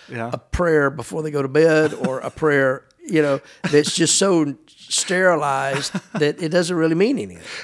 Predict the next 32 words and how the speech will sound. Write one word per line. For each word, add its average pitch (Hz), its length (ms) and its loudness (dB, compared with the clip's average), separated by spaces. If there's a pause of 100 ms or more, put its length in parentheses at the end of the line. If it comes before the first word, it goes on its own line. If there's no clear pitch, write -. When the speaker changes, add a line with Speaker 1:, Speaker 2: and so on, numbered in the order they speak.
Speaker 1:
You 226 140 2
know, 190 140 6
it's 165 180 0
funny 185 240 0
because 160 520 0
when 143 500 4 (100)
the 131 320 -2
time 165 340 4
that, 131 260 0
uh, 120 300 -2
Desi 135 300 0
and 131 80 -2
I 117 80 -2
got 120 240 -4
to 107 360 -6 (240)
live 123 420 0
with, 113 320 -2
uh, 107 380 -6 (640)
Robert 120 480 2
and 113 100 -4
Merle, 110 420 -6
Speaker 2:
Right. 131 300 -6 (160)
Speaker 1:
um, 120 480 -2 (920)
I 127 100 -6
remember, 139 400 -2
like, - 440 -4 (520)
w-, 127 200 -8
he 127 140 -2
would 110 180 -2
just - 240 -8
reach 143 220 0
out. 113 260 0